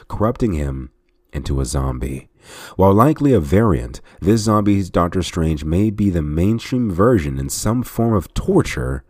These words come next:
or corruption. Like the rest of the new character and story re-, revelations in the new Doctor Strange, uh, Ma-, and Multiverse of Madness trailer,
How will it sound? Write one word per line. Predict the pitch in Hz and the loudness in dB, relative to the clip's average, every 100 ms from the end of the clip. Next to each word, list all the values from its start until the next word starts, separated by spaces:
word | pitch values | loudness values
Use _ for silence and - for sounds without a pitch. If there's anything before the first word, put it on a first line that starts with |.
| _ - | _ -10
or | 73 69 | -8 -6
corruption. | 71 67 67 - 62 65 - - - - | -4 -4 -4 -6 -8 -8 -18 -20 -18 -4
Like | 92 107 | 0 0
the | 117 | 0
rest | 107 104 | 0 0
of | 95 | 0
the | |
new | 98 92 | 2 0
character | - 90 87 85 | 0 0 0 0
and | 78 71 | -2 -2
story | 98 92 | 0 2
re-, | 90 80 | 2 0
revelations | 73 82 82 76 76 135 - 73 67 | 0 0 2 2 2 2 0 -6 -6
in | 67 | -4
the | 69 | -2
new | 71 | -2
Doctor | 71 67 | -4 -6
Strange, | 69 - 71 67 67 - - _ - | -10 -8 -6 -6 -8 -14 -20 _ -8
uh, | 65 65 123 55 | -6 -6 -6 -6
Ma-, | 73 - | -6 -6
and | 78 | -6
Multiverse | 76 76 69 71 | -4 -4 -4 -6
of | 69 | -6
Madness | 67 67 60 - | -6 -8 -10 -10
trailer, | - 156 139 69 | -2 0 0 -4